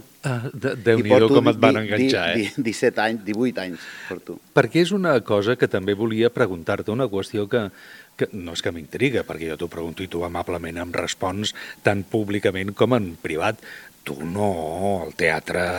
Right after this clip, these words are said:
Speaker 1: fer d'actor, no,
Speaker 2: No,
Speaker 1: no
Speaker 2: no.
Speaker 1: massa, tu.
Speaker 2: A mi m'agrada sempre
Speaker 1: Cantes,
Speaker 2: cantar i
Speaker 1: cantar, sí,
Speaker 2: això
Speaker 1: sí,
Speaker 2: sí.
Speaker 1: però, però
Speaker 2: No,
Speaker 1: com,
Speaker 2: no, gens, gens, jo
Speaker 1: com,
Speaker 2: no.
Speaker 1: com un, una persona que no, o t'agrada molt la gestió, com una persona que no vol fer teatre,
Speaker 2: Pues, m-,
Speaker 1: presideix
Speaker 2: molt
Speaker 1: una
Speaker 2: fàcil,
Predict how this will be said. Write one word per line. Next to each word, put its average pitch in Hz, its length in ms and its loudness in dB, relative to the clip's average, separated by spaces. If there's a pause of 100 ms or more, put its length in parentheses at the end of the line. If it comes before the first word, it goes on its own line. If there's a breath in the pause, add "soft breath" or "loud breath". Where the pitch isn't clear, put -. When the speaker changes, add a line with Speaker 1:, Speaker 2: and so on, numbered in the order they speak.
Speaker 1:
fer 110 160 -2
d'actor, 101 480 2
no, 127 160 2
Speaker 2:
No, 95 120 -4 (260)
Speaker 1:
no 78 80 -8
Speaker 2:
no. 85 80 -10
Speaker 1:
massa, 117 260 0
tu. 101 160 -10
Speaker 2:
A - 80 -4
mi 113 80 -6
m'agrada 117 240 0
sempre 143 320 2
Speaker 1:
Cantes, 139 240 4
Speaker 2:
cantar 127 320 4
i 156 80 0
Speaker 1:
cantar, 135 320 2
sí, 135 160 -6
Speaker 2:
això 120 160 -2
Speaker 1:
sí, 139 80 -6
Speaker 2:
sí. 113 80 -6
Speaker 1:
però, 117 140 0 (320 loud breath)
però 151 180 2
Speaker 2:
No, 156 140 -14
Speaker 1:
com, 143 240 6
Speaker 2:
no, 127 160 4
gens, 117 260 0
gens, 113 320 0
jo 220 160 -2
Speaker 1:
com, 127 160 6
Speaker 2:
no. 143 160 -10
Speaker 1:
com 165 240 6
un, 196 140 0 (260)
una 165 320 -2
persona 143 560 -2
que 110 160 -2
no, 120 140 -2 (260)
o 123 160 -4
t'agrada 113 340 0
molt 123 220 2
la 120 80 2
gestió, 120 460 0 (340 loud breath)
com 139 160 4
una 151 160 2
persona 190 320 0
que 113 160 0
no 117 160 4
vol 123 400 2
fer 131 240 2
teatre, 151 460 0 (260)
Speaker 2:
Pues, 135 160 -6
m-, 156 220 -10 (100)
Speaker 1:
presideix 147 480 4
Speaker 2:
molt 165 220 6
Speaker 1:
una 127 100 0
Speaker 2:
fàcil, 127 140 2